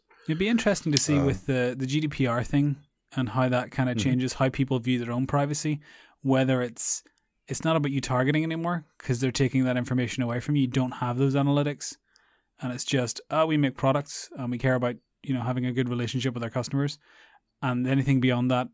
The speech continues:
Speaker 1: is not important to what we do.
Speaker 2: Yeah, I mean, uh, it's strange. I mean, if, if I was trying to think of companies that are sort of modern and, uh, you know, and out there, you know, Shopify,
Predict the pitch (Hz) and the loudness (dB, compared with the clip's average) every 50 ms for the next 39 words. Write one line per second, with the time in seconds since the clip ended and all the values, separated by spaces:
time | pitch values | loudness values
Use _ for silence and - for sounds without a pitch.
0 | - - 135 123 120 117 107 123 123 127 123 123 127 123 117 - 127 131 127 123 | -12 -10 -8 -8 -6 -6 -4 -2 0 0 2 2 0 0 0 0 -2 -2 -2 -4
1 | 131 123 - 131 120 123 120 123 120 117 123 135 131 - _ _ _ _ _ _ | -4 -4 -2 0 0 0 -2 -2 -2 -2 -2 -2 -4 -6 _ _ _ _ _ _
2 | _ _ _ _ _ _ _ _ _ _ _ _ _ _ _ _ _ _ _ _ | _ _ _ _ _ _ _ _ _ _ _ _ _ _ _ _ _ _ _ _
3 | _ _ _ _ _ _ _ _ _ _ - - - - - 180 196 226 247 262 | _ _ _ _ _ _ _ _ _ _ -8 -8 -8 -4 -2 2 4 6 6 6
4 | 254 233 208 185 180 190 196 175 151 131 120 - - - 147 - - 170 170 - | 6 4 4 2 2 2 2 2 0 0 -2 -2 -4 -8 -6 -4 -4 -2 -2 -2
5 | - - 202 196 - - 151 147 156 156 135 - 131 127 - - - - - - | 0 2 2 2 4 4 4 4 4 2 2 2 0 0 0 -2 -12 -16 -20 -20
6 | - - - - _ _ _ _ _ - - - - 180 170 175 147 - - 143 | -20 -20 -20 -20 _ _ _ _ _ -8 -6 -2 2 4 4 4 4 2 2 0
7 | 139 120 101 - 120 104 - - - - - 95 - 95 90 87 - - 95 90 | 0 0 0 -2 -2 -4 -4 -6 -8 -6 -6 -6 -4 -4 -6 -6 -4 -4 -4 -2
8 | 92 92 87 - - 90 85 80 80 85 87 82 85 - 92 85 82 82 82 82 | -2 -2 -4 -4 -6 -6 -6 -4 -4 -4 -6 -6 -6 -8 -8 -8 -6 -6 -6 -6
9 | 80 80 80 80 76 - - - 80 80 78 76 73 73 73 71 85 85 82 80 | -6 -6 -6 -8 -10 -12 -14 -14 -14 -12 -12 -10 -12 -12 -12 -12 -10 -8 -8 -8
10 | 78 82 85 87 82 - 85 85 80 80 78 95 113 - - _ _ - _ _ | -8 -8 -8 -8 -8 -6 -6 -8 -8 -8 -10 -12 -12 -14 -14 _ _ -20 _ _
11 | _ - 226 190 151 - - 240 220 - 123 - - - 67 62 67 | _ 0 0 2 2 2 4 4 4 2 2 -4 -4 -4 -4 -4 -6